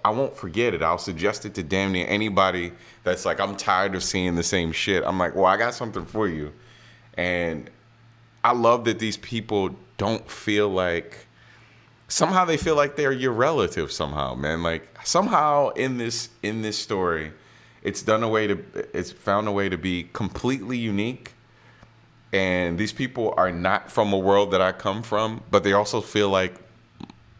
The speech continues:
my family somehow. And, you know, you get, you get so worried for everybody involved, you start caring for people so much that it just is such a well-told story with a lot of twists and turns that I really enjoyed. So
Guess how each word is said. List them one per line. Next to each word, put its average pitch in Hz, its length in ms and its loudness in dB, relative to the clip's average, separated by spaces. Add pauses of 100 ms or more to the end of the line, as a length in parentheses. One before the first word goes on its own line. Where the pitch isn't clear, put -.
(280)
my 95 240 0
family 82 500 -2
somehow. 90 480 0 (960)
And, 82 480 0
you 107 100 2
know, 87 120 0
you 90 180 -2
get, 104 200 0
you 104 140 -2
get 101 200 -2
so 110 140 0
worried 95 460 2
for - 160 2
everybody 87 500 4
involved, 85 600 0
you 90 60 -2
start - 380 -2
caring 92 400 -2
for 98 140 -12
people 85 360 -8
so 82 200 -4
much 87 480 -2
that 80 280 -4 (580)
it 90 140 -2
just - 280 -4
is - 240 -6 (140)
such - 280 -4
a 101 60 -2
well-told 85 560 -2
story 80 340 -2
with 76 200 -4
a 76 40 0
lot 82 300 2
of 80 80 -6
twists - 280 -6
and 80 120 -6
turns 78 260 -4
that 73 100 -2
I - 40 -2
really 73 300 -4
enjoyed. 69 460 -8
So 67 240 -14